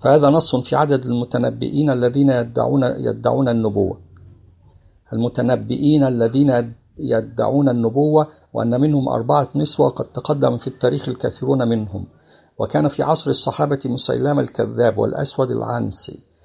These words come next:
ومالك بن نويرة وسجاج الكاهنة التي تزوجها مسيلمة، وكان بعد هؤلاء المختار الثقفي الذي أخبر به النبي صلى الله عليه وآله وسلم وسماه الكذاب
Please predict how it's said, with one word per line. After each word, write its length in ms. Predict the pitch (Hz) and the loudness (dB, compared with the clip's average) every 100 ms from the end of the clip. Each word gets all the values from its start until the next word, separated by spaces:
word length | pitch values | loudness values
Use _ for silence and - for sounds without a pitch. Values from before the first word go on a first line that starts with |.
| _ _ | _ _
ومالك 500 | 113 123 151 139 139 | 2 4 4 2 0
بن 220 | 120 120 | -2 -2
نويرة 540 | 123 143 156 151 147 | 0 2 4 4 2
وسجاج 1160 | 127 - 123 110 - 143 143 151 151 147 151 143 _ _ _ _ _ - - - _ _ _ - | -2 -2 -2 -4 -2 0 2 2 2 0 -2 -4 _ _ _ _ _ -20 -20 -20 _ _ _ -10
الكاهنة 520 | 120 123 131 120 151 | -10 -2 0 2 4
التي 300 | 135 139 - | 2 2 -2
تزوجها 580 | 131 131 120 127 143 131 | -4 -2 2 2 2 0
مسيلمة، 560 | 120 - 120 113 110 95 | -2 0 0 2 2 0
وكان 360 | 104 - 139 | -2 0 2
بعد 400 | 139 131 113 117 | 4 2 0 -4
هؤلاء 580 | 117 113 120 107 123 143 | -6 -4 -4 0 2 2
المختار 440 | 127 120 - 147 143 | 2 -2 -4 -2 -2
الثقفي 520 | 127 - - - 135 | -2 -6 -8 -4 -2
الذي 300 | 127 139 127 | 0 0 -2
أخبر 380 | 135 - 139 135 | -4 -4 -2 0
به 340 | 139 143 139 - - _ 135 | 0 0 -2 -6 -20 _ -2
النبي 340 | 117 135 135 | 0 2 2
صلى 280 | - 135 123 | 0 0 0
الله 320 | 120 135 120 | 2 2 2
عليه 340 | 120 123 123 | 2 2 2
وآله 300 | 127 127 120 | 2 0 -2
وسلم 440 | 117 110 147 139 120 | -4 0 2 2 0
وسماه 480 | 117 123 117 139 127 | -2 -2 0 0 0
الكذاب 520 | - 120 117 139 | -4 -6 2 2